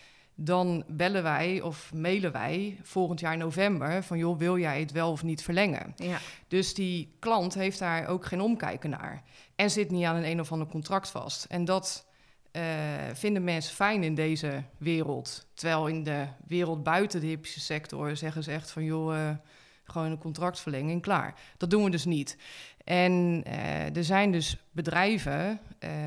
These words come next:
Speaker 1: die op de website staan, die, hè, mensen kunnen bijvoorbeeld een, eh, Facebook, eh, link, eh, erbij zetten of, eh, eh, de link van de eigen website.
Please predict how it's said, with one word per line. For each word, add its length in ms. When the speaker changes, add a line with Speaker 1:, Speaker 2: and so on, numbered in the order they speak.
Speaker 1:
die 200
op 120
de 80
website 440
staan, 400
die, 480
hè, 160
mensen 320
kunnen 200
bijvoorbeeld 340
een, 240
eh, 60
Facebook, 560
eh, 80
link, 400
eh, 280
erbij 300
zetten 460
of, 240
eh, 80
eh, 280
de 80
link 240
van 140
de 60
eigen 300
website. 580